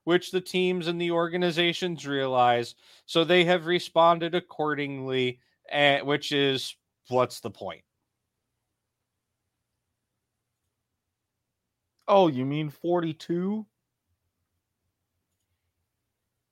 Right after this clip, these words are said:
Speaker 1: <sighs> Um,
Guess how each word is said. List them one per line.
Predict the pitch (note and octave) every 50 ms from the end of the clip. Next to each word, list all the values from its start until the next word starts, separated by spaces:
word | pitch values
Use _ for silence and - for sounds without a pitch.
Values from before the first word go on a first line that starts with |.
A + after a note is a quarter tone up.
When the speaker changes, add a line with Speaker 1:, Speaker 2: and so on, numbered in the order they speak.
| _ _ _ _ - -
Speaker 1:
<sighs> | - G2+ F#2 F2+ F2 F2 E2+ - - - - - - - - - _ _ _ _ _ _ _ _ _ _ _ _ _ _ _ _ _ _ _ _ _ _ _ _ _ _ _ _ _ _ _ _ _ _ _ _ _ _ _ _ _ _ _ _ _ _ _ _ _ -
Um, | - B2+ C#3 C#3+ C#3 C#3 C#3 C3+ C3+ C3+ C3 C3 B2+ B2 B2 A#2